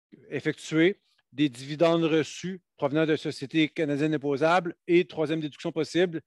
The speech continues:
la, une compagnie pourrait utiliser ses banques de pertes si elle le souhaite. Donc, les dons, je pense que vous avez tous vu que la société avait encaissé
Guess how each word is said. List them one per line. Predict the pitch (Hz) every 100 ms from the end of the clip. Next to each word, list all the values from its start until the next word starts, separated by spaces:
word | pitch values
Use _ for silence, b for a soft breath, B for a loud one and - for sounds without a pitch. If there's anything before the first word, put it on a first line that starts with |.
| b b b -
la, | 151
une | 156 151
compagnie | 151 151 160
pourrait | 160 160 175
utiliser | 196 - - 151 143
ses | 170 156
banques | 139 143
de | 139
pertes | 147 131 _
si | - 135
elle | 120
le | 117
souhaite. | - - - - B B B B
Donc, | 156 147
les | 160 185
dons, | 147 185 220
je | -
pense | 190
que | -
vous | 156
avez | 165 160
tous | 185 165
vu | 147 180
que | 185
la |
société | 156 135 143 170
avait | 165
encaissé | 156 147 156 - 165 170